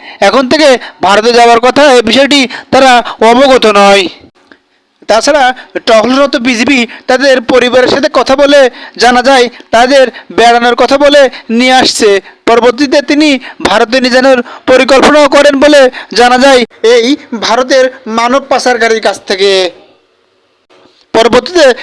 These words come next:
ভারতের এই মানব পাচারকারীর কাছ থেকে জিজ্ঞাসা করে জানা যায়, বাংলাদেশের আনোয়ার নামে এক দালালের সঙ্গে তার পরিচয় হয়। সাতচল্লিশ হাজার টাকা চুক্তিতে দুজন নারী ও একজন শিশুকে বিদেশে পাচার করার কথা জানা যায়।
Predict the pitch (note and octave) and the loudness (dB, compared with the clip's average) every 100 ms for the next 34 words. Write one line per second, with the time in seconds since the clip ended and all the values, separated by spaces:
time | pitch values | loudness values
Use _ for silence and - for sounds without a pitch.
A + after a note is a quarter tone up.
0 | - F3 F#3+ A3 A3 C#4 C4 B3 - G#3 | -12 -6 -2 -2 0 2 2 0 -6 -6
1 | G#3 G#3+ A#3 A3+ A3+ A#3+ A3+ A#3+ A#3+ C4 | -2 -2 -4 -4 -4 -2 -2 0 0 -2
2 | A#3+ D4 C#4+ B3 - - G3 A3+ B3+ C4 | -2 -2 0 0 -4 -12 -6 -2 -2 -2
3 | C4+ C#4 B3 B3 C#4 C4 A3+ - - G#3 | -2 0 0 0 0 0 -2 -6 -8 -4
4 | A3+ A#3 - D4 A3+ - - E3+ G#3+ A#3+ | -2 -2 0 -2 -2 -8 -14 -6 -4 -2
5 | B3 B3 A#3 A#3 A#3+ A3+ - - - G#3 | -2 0 -2 0 0 -2 -4 -18 -8 -2
6 | A3 A#3 A3+ C4 C4+ C4 C4+ A3+ - - | 0 0 0 -2 -2 -2 -2 -2 -8 -4
7 | A#3 A#3 A3+ G#3 G3+ D#3 - - - - | -2 0 -2 -2 -2 -2 -6 -12 -8 -6
8 | - A#3 A3+ C4 C4 C#4 C4+ C4 A3+ - | -2 -2 -2 -2 -2 -2 -2 -2 -2 -10
9 | _ C4 - C#4+ C4 C#4 B3 - _ F3+ | _ -8 -8 -6 -2 0 0 -6 _ -12
10 | G#3 A#3 C#4 C4 - - G#3 G#3+ G#3+ C#4 | -6 -4 -2 -2 -6 -12 -6 -2 -2 0
11 | C#4 A#3 G#3+ B3 - A#3+ C#4 C#4 B3 - | 0 0 -2 -4 -4 -4 -2 0 0 -4
12 | - - F3 A#3+ B3+ D4 C4 A#3+ G#3+ B3 | -20 -12 -8 -4 -2 -2 -2 -2 -2 -2
13 | B3 B3 B3 B3 C4 C#4 A#3+ - _ F#3+ | -2 -2 -2 -2 -2 -2 -2 -6 _ -6
14 | A#3+ A#3+ A#3 G#3 G3 | -4 -2 -2 0 0